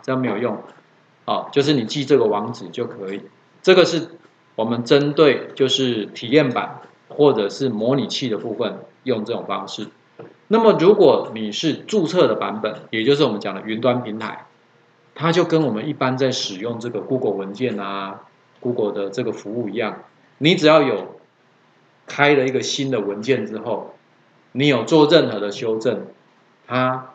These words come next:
会自动帮你做储存。比如说你改了一个字，它就自动存，做几个动作，它就自动存档，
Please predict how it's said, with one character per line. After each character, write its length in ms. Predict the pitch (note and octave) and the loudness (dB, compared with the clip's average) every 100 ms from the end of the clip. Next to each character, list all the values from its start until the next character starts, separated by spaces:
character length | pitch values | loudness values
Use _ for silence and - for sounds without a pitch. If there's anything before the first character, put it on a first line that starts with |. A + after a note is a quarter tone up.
| _ | _
会 80 | B2+ | -12
自 160 | - | -4
动 160 | B2+ A2+ | -4 -2
帮 120 | A2 | -6
你 60 | G2+ | -8
做 120 | G2+ G#2+ | -8 -10
储 180 | - A#2 | -10 -16
存。 180 | - - _ _ - - - - - - _ _ _ - | -18 -20 _ _ -14 -14 -14 -16 -18 -20 _ _ _ -8
比 80 | |
如 60 | A2+ | 0
说 100 | C#3+ | 2
你 100 | C3 | 2
改 140 | A#2+ G2 | 2 2
了 100 | A2 | 0
一 40 | |
个 60 | A2 | -2
字， 240 | B2 A2+ - _ | -6 -10 -14 _
它 80 | G#2 | -10
就 80 | A2 | -8
自 140 | G#2+ | -8
动 120 | A#2 G#2+ | -8 -8
存， 160 | B2 - _ _ _ _ _ _ | -12 -18 _ _ _ _ _ _
做 120 | C#3 | 2
几 120 | G#2+ | 2
个 80 | G2+ | 0
动 160 | B2 A#2+ | -2 -2
作， 180 | A2+ E2 | -4 -6
它 120 | G2+ | -8
就 80 | A#2 | -8
自 120 | A#2+ | -8
动 140 | A#2 | -8
存 180 | G#2 F#2 | -10 -12
档， 280 | G#2+ - | -14 -14